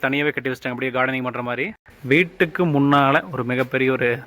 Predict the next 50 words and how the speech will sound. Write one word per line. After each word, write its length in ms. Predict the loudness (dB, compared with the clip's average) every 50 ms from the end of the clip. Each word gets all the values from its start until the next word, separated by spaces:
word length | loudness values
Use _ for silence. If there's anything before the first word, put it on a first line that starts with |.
| _ -2
தேக்கு 220 | -2 0 0 -2 -2
மரம் 140 | 2 2 2
வளர்ந்துட்டு 260 | 2 2 -2 -6 -6
இருக்குது. 200 | -4 -4 -4 -2 -4
ஒரு 60 | -2 -2
பத்து 180 | -2 -2 0 -2
வருஷம் 200 | -2 -2 -2 -2
கழிக்கும் 200 | -2 -2 0 0
போது 160 | 0 0 0 -2
ஒரு 80 | -2 0 0
பெரிய 260 | 2 2 2 0 2 2
மரமா 220 | 0 2 0 0 -2 -2
வந்துரு. 220 | -4 -6 -8 -10 -12 -16 -20 -20 -6
So 120 | -4 -2 -2
இது 60 | 0 0 0
வந்து 140 | 0 0 0
வீட்டை 160 | 0 2 2 0
எந்த 120 | 0 0
அளவுக்கும் 260 | -2 -2 -4 -4 -2 0
பாதிக்கவே 380 | 0 0 0 0 -2 -4 -4 -2 -2 -4
பாதிக்காது, 420 | -4 -6 -6 -8 -8 -6 -6 -8 -10 -12 _ _ _ -8
ஏன்னா 120 | -6 -6 -4
ஸ்ட்ரைட்டா 280 | 0 -2 0 0 2 0
வளரக்கூடிய 340 | 0 -2 -2 -4 -6 -6 -4 -4
மரம் 140 | -4 -4 -4
இது 80 | -4 -4
எல்லாமே. 240 | -6 -6 -6 -12 -14 -18 -20 -20 -20 -20 -4 0 0
வீட்டோட 360 | 0 0 2 2 2 2 2 2
ஃப்ரண்ட்ல 300 | 2 0 0 2 2 2 2
வந்து 120 | 2 0
இந்த 100 | 2 2 2
மாதிரி 160 | 2 4 2 0 -2 -4 -4 0 0 2
ஆங்கிள் 240 | 2 2 0 0 -2
போட்டு 160 | -4 -4 -4
வச்சிட்டாங்க, 280 | -8 -8 -8 -4 -4 -2
எல்லாமே 220 | -2 -2 -4 -6 -6
ஸ்டீல் 280 | -4 -4 -4 -2 -2 -4
தான், 120 | -4 -4 -4
நல்லா 140 | -4 -4 -4 -6 -6
ஹெவியா 360 | -4 -4 -2 0 2 2 2 2
தான் 100 | 2 -2 -2
கொடுத்துருக்காங்க 420 | -6 -6 -8 -8 -8 -8 -8 -6 -6
எல்லாமே. 260 | -6 -6 -6 -8 -8 -10 -14 -20 -20 -20 -8 -6 0 2 4
ஜலமூலைக்கு 380 | 4 6 6 6 4 4 4
சேர்ந்த 160 | 2 2 2 2
மாதிரி 140 | 2 2 4 4
இந்த 100 | 4 2 2
இடத்துல 240 | 2 0 0 0 2
வந்து 140 | 0 -2 -4 -6 -10 -18 -8 -4 -2
தண்ணி 160 | 0 0